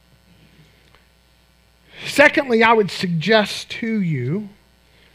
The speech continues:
if you're experiencing significant doubts, or perhaps you will in the future, to search out saints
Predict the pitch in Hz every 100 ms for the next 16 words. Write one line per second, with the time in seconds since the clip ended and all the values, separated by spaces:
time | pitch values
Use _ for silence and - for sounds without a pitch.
0 | _ _ 214 202 202 - 247 247 233 190
1 | - 185 - 196 151 185 208 196 - 160
2 | - _ 190 165 185 196 196 - - -
3 | - _ _ _ _ _ _ _ - -
4 | 170 220 220 214 196 180 196 202 190 165
5 | 147 - 185 185 - 151 147 - 175 -
6 | - 262 302 - 214 214 214 208 - -
7 | _ - - - 208 180 139 - - -
8 | -